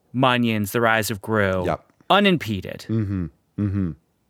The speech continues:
Speaker 2: And you think that'll continue? You don't see A M C, Regal, uh, you know, your Bowtie Cinemas, uh, starting to ban teenagers in
Speaker 1: I mean,
Speaker 2: suits.
Speaker 1: Bowtie Cinema should have a tie-in. I don't understand if you're a Bowtie Cinema,
Speaker 2: Right.
Speaker 1: you say,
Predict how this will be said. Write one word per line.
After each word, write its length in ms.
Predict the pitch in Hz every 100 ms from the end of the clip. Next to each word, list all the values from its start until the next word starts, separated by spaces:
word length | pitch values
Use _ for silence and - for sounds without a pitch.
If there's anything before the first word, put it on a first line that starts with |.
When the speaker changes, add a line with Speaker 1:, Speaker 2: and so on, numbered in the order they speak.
| _ _ _ _ _
Speaker 2:
And 120 | 131 131
you 120 | 147
think 220 | 151 120
that'll 240 | 123 113
continue? 520 | - 104 110 95 82 92
You 120 | 107
don't 220 | 104 98
see 180 | - 110
A 240 | 101 104 101
M 140 | 95
C, 260 | - 104 95
Regal, 840 | 95 101 92 104 98 92 90 87 _ _ _ - -
uh, 420 | 98 95 87 80 73
you 140 | 104
know, 400 | 101 85 85 85 82
your 240 | 92 95
Bowtie 460 | 101 98 101 95 87
Cinemas, 960 | 113 104 95 95 92 95 87 78 - -
uh, 400 | 110 98 98 104 -
starting 520 | - 123 110 98 95
to 220 | - 104
ban 720 | 87 90 107 107 101 101 95 95 _ _ _ -
teenagers 640 | - 123 117 107 95 101 92
in 100 | 95
Speaker 1:
I 40 | 190
mean, 160 | 180
Speaker 2:
suits. 220 | 220 294 269
Speaker 1:
Bowtie 140 | 233
Cinema 400 | - 247 202 160
should 220 | - 175
have 220 | 170 180
a 40 | 143
tie-in. 400 | 160 151 120 110
I 140 | 160
don't 100 | 196
understand 400 | 175 147 170 143
if 180 | 123 -
you're 180 | 160 214
a 40 |
Bowtie 380 | 196 208 196 151
Cinema, 280 | - 165 135
Speaker 2:
Right. 140 | 120
Speaker 1:
you 140 | 139 139
say, 500 | 165 143 127 120